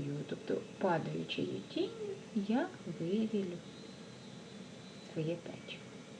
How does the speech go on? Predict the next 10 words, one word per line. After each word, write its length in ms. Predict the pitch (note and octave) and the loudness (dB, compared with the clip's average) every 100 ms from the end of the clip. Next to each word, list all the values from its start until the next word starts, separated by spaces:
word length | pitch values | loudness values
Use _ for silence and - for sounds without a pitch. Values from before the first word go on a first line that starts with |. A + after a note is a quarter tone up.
| - - - - - - - - - - - - | -12 -12 -12 -12 -12 -12 -10 -10 -8 -8 2 6
Як 140 | C4+ | 12
бачите, 380 | A#4 C5+ - C4+ | 12 12 12 8
я 180 | G#3+ G#3+ | 10 8
працюю 680 | - G#3 G3+ - G3 E3+ D#3 D3 | 8 6 6 4 6 6 4 -2
в 160 | - - | 2 12
цілому, 640 | F4+ C4+ F#3 D#3 E3+ B3 D#4+ | 12 12 10 6 6 6 6
тобто 260 | - - G3 | 2 4 6
я 240 | F#3+ G#3 | 8 8
не 280 | G3+ G#3 G3+ | 10 8 8
працюю 600 | - G3+ G3+ C#4+ F#4 D#4 | 6 6 6 8 12 12